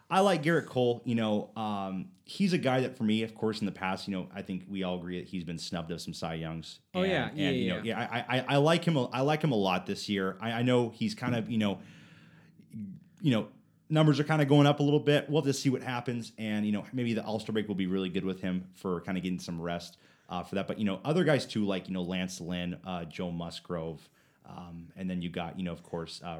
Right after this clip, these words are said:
Speaker 1: Carlos Rodon, who's been, I mean, a
Speaker 2: Yeah.
Speaker 1: complete surprise
Speaker 2: Gibson
Speaker 1: right now.
Speaker 2: has been super
Speaker 1: Gibson,
Speaker 2: good.
Speaker 1: Gibson too. I was,
Speaker 2: There,
Speaker 1: I
Speaker 2: there's
Speaker 1: was
Speaker 2: a few guys on the Dodgers who definitely deserve credit.
Speaker 1: Yes, I, I, I was actually gonna throw out Gibson, and I was like, "This is just gonna be a wild card." I mean, this is, this is like a Cedric Mullins,
Speaker 2: Yeah.
Speaker 1: like, you know,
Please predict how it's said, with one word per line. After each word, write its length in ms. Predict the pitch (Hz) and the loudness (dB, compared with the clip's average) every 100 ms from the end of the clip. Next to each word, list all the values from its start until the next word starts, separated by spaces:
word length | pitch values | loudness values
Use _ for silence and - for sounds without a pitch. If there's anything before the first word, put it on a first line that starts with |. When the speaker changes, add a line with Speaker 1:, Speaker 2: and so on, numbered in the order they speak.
| 71 | -8
Speaker 1:
Carlos 240 | 90 90 - | -4 -4 -4
Rodon, 340 | 80 78 78 | -8 -8 -8
who's 100 | 80 | -10
been, 300 | 76 85 80 | -8 -8 -8
I 60 | - | -8
mean, 160 | 85 76 | -10 -8
a 60 | |
Speaker 2:
Yeah. 80 | 131 85 | -8 -10
Speaker 1:
complete 380 | - 98 92 - | -8 -6 -4 -4
surprise 460 | 135 - 85 76 | -8 -6 -6 -4
Speaker 2:
Gibson 340 | 78 127 - 135 | -4 -4 -2 -4
Speaker 1:
right 20 | |
now. 40 | 123 | -4
Speaker 2:
has 60 | |
been 140 | 120 120 | -6 -10
super 280 | - - 117 | -10 -6 0
Speaker 1:
Gibson, 380 | 110 117 113 | 2 2 0
Speaker 2:
good. 140 | 92 98 | -2 0
Speaker 1:
Gibson 360 | 123 127 127 98 | 2 2 0 -2
too. 200 | 120 104 | 0 2
I 40 | |
was, 140 | 101 95 | 2 4
Speaker 2:
There, 120 | 160 | 4
Speaker 1:
I 20 | |
Speaker 2:
there's 240 | - 160 | 6 4
Speaker 1:
was 0 | |
Speaker 2:
a 80 | 165 | 4
few 280 | 165 165 160 | 2 4 6
guys 280 | 151 139 131 | 8 6 4
on 60 | |
the 60 | 127 | 0
Dodgers 480 | 113 117 120 123 117 | 0 0 0 0 0
who 120 | 127 | 0
definitely 260 | 123 123 120 | -2 -2 -4
deserve 260 | 117 113 | -4 -4
credit. 340 | - 120 120 - | -4 -4 -4 0
Speaker 1:
Yes, 420 | 110 107 - - | 2 2 0 -4
I, 120 | 120 | 0
I, 160 | 127 135 | 4 6
I 160 | 135 180 | 8 10
was 100 | 185 | 10
actually 200 | 170 147 | 8 6
gonna 80 | 123 | 4
throw 140 | 131 | 4
out 100 | 117 101 | 2 2
Gibson, 340 | 127 - 151 | 0 2 0
and 100 | 113 | 2
I 20 | |
was 140 | 113 113 | 0 0
like, 240 | 110 101 | -2 -2
"This 220 | 113 143 | -2 0
is 60 | 151 | 0
just 140 | 123 | -2
gonna 100 | 123 | 2
be 40 | 104 | 2
a 60 | |
wild 400 | 85 92 110 92 | 0 -2 -2 -4
card." 160 | - 80 | -8 -8
I 40 | |
mean, 120 | 85 | -4
this 120 | 107 117 | -4 -4
is, 120 | 104 | -4
this 180 | 113 110 | -4 -2
is 80 | |
like 80 | 107 | -2
a 80 | 95 | -2
Cedric 340 | - 104 95 87 | 0 -2 -2 -2
Mullins, 320 | 90 92 85 | -2 -2 -2
Speaker 2:
Yeah. 60 | 85 | -6
Speaker 1:
like, 140 | 82 | -6
you 100 | 98 | -6
know, 160 | 90 82 | -6 -6